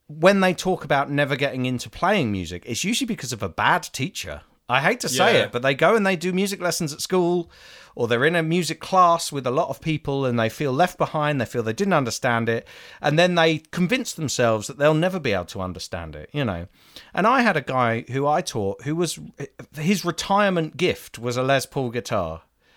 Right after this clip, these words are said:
Speaker 1: 'cause he'd always wanted to play guitar, and he was sixty, and we taught him for two years, and he's now got a little sort of blues rock band that he plays with.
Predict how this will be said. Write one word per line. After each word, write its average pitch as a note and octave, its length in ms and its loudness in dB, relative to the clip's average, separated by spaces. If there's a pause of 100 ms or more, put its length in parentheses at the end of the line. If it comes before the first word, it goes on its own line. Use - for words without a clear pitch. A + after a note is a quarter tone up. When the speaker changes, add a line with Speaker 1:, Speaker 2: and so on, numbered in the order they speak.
(160)
Speaker 1:
'cause A#2 140 -6
he'd B2 180 -4
always G3+ 300 4
wanted C3 200 -2
to - 60 -16
play G#2 200 0
guitar, G#2+ 240 -2
and A#2 80 0
he A2+ 60 0
was G#2+ 120 -4
sixty, - 560 -6 (320)
and D#3 100 0
we A3+ 140 6
taught G#3+ 220 2
him D#3 100 0
for D3 80 -6
two F#3+ 200 0
years, C3+ 340 2
and C#3 100 -2
he's D#3 160 0
now D#3+ 220 2
got D3+ 180 0
a - 20 -2
little D3 280 0
sort C#3+ 240 -4
of B2 60 -6
blues G#3 220 2
rock A#2+ 200 0
band F#2 260 -2
that - 60 -12
he G#2+ 60 -10
plays F2+ 300 -6
with. D#2+ 280 -14